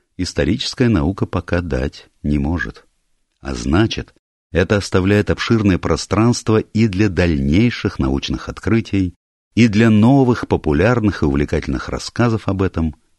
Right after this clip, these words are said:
широкой публике. И если после прочтения книги "Болгарские тайны три" вы, читатель, удивились многочисленным хитросплетениям истории русско-болгарских отношений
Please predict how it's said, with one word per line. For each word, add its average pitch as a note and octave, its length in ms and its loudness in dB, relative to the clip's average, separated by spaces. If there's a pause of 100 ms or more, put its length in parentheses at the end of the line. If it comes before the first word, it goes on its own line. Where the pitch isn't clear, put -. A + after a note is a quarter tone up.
широкой - 520 -2
публике. A#1+ 540 -8 (880)
И D2+ 60 -2
если E2 260 -2
после E2 300 -2
прочтения D2+ 580 0
книги D2+ 560 0 (300)
"Болгарские D2 600 -2
тайны D2+ 380 -2
три" E2+ 440 0 (320)
вы, F#2 180 0
читатель, E2 600 -2
удивились E2+ 840 2
многочисленным D#2+ 840 0
хитросплетениям D#2 960 -2
истории C#2 640 0 (240)
русско-болгарских C#2+ 920 -6
отношений C#2 720 -2